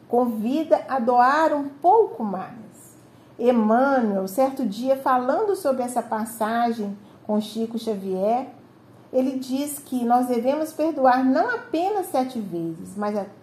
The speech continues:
até setenta vezes sete vezes cada ofensa.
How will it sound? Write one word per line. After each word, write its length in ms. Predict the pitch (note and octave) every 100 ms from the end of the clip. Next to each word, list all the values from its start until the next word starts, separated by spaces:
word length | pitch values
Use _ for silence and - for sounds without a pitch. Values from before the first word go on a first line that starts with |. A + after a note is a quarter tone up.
| - - - G3+
até 500 | G#3+ - A#3 B3+ D4
setenta 880 | - C4 B3+ - D#4 F#4+ G#4+ G#4
vezes 480 | E4+ B3 B3 C4 B3+
sete 400 | B3 C4 B3 B3+
vezes 520 | A3 C4 C#4+ C#4 C#4 - - -
cada 680 | E4+ F4+ G#4+ G#4+ G4+ G4+ G4+ -
ofensa. 840 | D4+ - - F#3 F3+ - -